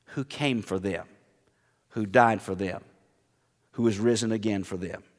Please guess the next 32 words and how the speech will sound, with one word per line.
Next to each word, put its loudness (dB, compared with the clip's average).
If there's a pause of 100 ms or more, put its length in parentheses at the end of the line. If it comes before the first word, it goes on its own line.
(520)
The 4
true 4 (380)
chosen 6
child 6
of -4
God 2 (280)
is 2
the 4
one 6
who 0
has 2
come 0
to -6
the -4
Savior, 0 (380)
Jesus -4
Christ. 0 (120)
And 0
he -2
came -2
for -2
Jew -2 (340)
and -6
Gentile 2 (160)
alike, 0 (540)
but -8
he -8
came -2
to -10
save 0
us 0
all. -2